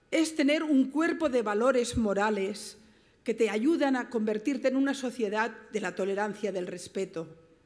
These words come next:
hasta incluso diría del amor.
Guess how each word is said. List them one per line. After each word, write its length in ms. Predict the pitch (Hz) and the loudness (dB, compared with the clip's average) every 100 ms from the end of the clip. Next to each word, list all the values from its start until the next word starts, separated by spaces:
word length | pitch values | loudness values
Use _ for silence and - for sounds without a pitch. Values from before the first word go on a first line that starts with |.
| _ _ _ _ _ - 233 - | _ _ _ _ _ -8 -6 -6
hasta 260 | 226 240 | -6 -2
incluso 520 | 233 226 220 277 - | 0 0 0 -4 -2
diría 340 | 220 202 190 170 | -4 -2 -2 -2
del 140 | 147 | -4
amor. 260 | 143 135 | -4 -6